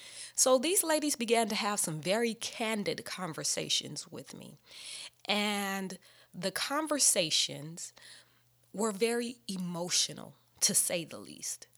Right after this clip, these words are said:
The conversations were informative about what I would have to face. The conversations were very candid, and I appreciate that because I needed that transparency. It helped me so much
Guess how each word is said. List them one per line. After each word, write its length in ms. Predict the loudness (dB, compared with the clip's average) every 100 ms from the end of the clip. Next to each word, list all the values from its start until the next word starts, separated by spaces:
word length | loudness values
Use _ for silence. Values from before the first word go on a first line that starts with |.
| -20 -20 -20 -10
The 80 | -6
conversations 1000 | -4 -2 -2 0 2 4 4 4 2 -8
were 220 | -4 -6 -4
informative 920 | -6 -6 -6 -4 -2 0 0 0 -2 -8
about 300 | -4 -2 -4
what 180 | -4 -2
I 140 | -2
would 160 | -4 -6
have 400 | -6 -6 -6 -4
to 100 | -6
face. 600 | -4 -2 0 0 -2 -4 -10 -20 -20 -20 -20 -10
The 80 | -6
conversations 1040 | -2 -2 2 4 4 4 2 2 -2 -6
were 160 | -6 -8
very 420 | -4 -2 -2 -4
candid, 800 | -6 -6 -4 -4 -2 -2 -2 -4 -18 -12 -12 -4
and 120 | 0 2
I 100 | 0
appreciate 760 | -2 -2 0 2 2 0 -4
that 220 | -4 -4
because 340 | -6 -6 -2 0
I 80 | 0
needed 440 | -2 -2 -2 -2
that 180 | -2 -2
transparency. 960 | -2 -2 -4 -4 -4 -4 -2 -2 -2 -8
It 80 |
helped 320 | -6 -6 -6 -8
me 160 | -8
so 600 | 0 4 6 4 2 0
much 420 | 0 0 -2 -4